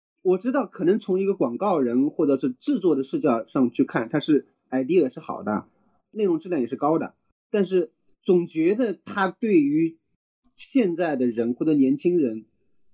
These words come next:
形不成那样的一种影响力。这个影响力来自于人家真觉得那个东西好，好到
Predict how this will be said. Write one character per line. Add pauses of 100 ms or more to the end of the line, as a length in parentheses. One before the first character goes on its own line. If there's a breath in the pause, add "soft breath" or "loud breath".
(120)
形
不
成
那
样
的
一
种 (100)
影
响
力。 (800)
这
个
影
响
力
来
自
于
人
家
真
觉
得
那
个
东
西
好，
好
到